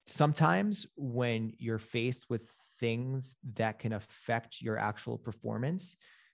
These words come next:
I think there's too much emphasis on trying to figure out ways to outmaneuver that instead of, like, just stop the activity, right? So, like, just, just stop,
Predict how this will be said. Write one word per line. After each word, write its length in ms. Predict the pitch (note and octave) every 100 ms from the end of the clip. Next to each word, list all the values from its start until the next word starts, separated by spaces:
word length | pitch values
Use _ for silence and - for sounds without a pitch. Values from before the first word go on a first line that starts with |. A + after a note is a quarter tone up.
| _
I 120 | - B2+
think 320 | - F3 F3
there's 300 | G#3+ D#3 - _ -
too 240 | - D#3+
much 320 | E3 E3+ - - -
emphasis 800 | B2 B2+ C#3+ - E3 - - - _ _ -
on 360 | G#2+ G#2+ G#2 - _ _
trying 580 | - - B2 B2+ C#3 C#3+
to 440 | C#3 C3+ A#2+ A#2 -
figure 400 | - - B2 C3
out 220 | B2 A2+ G#2
ways 560 | G#2 G#2+ A#2+ C3 -
to 200 | - -
outmaneuver 600 | G#2+ G#2+ A#2 G#2 G#2 B2+
that 240 | D3+ E3+ -
instead 300 | A#2+ - D3
of, 120 | D#3
like, 280 | C#3+ B2 - -
just 200 | C3 -
stop 380 | - C3 C#3 -
the 140 | A#2
activity, 560 | G#2+ - C#3+ G2+ - - _ _ _ _ _ _ _
right? 380 | - A#2 B2+ A#2+
So, 480 | - C3 B2 B2 - -
like, 340 | B2+ A2 -
just, 340 | D3 C#3 - -
just 220 | C3 -
stop, 400 | - D3 E2